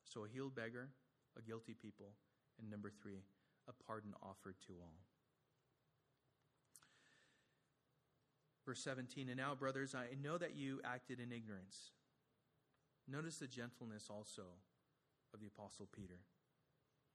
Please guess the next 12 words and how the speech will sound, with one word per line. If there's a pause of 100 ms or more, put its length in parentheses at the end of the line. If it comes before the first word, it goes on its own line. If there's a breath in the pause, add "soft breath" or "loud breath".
(840 soft breath)
"And
now,
brothers,
I
know
that
you
acted
in
ig-,
in
ignorance,